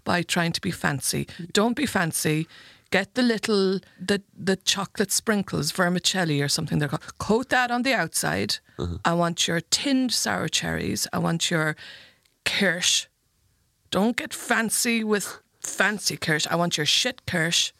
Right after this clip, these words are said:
Speaker 1: I want cream, proper cream, of course, I'm not an animal,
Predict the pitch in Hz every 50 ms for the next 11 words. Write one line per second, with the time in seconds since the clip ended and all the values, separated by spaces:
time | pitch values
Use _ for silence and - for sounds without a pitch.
0 | _ _ _ _ _ _ _ - _ _ - - - - 165 165 170 165 170 165
1 | 160 156 - - - - - - 226 220 214 185 151 143 147 - - - 240 247
2 | - 220 - - - - 135 139 - - - - 76 - - - - 170 - 143
3 | 147 - - - - 76 73 71 147 156